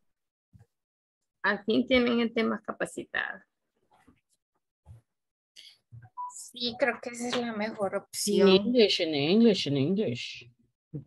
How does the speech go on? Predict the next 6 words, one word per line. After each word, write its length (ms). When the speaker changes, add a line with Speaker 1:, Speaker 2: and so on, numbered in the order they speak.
Speaker 3:
<laughs> 600
Vamos. 1160
Speaker 1:
It's 240
better 480
option 460
online. 720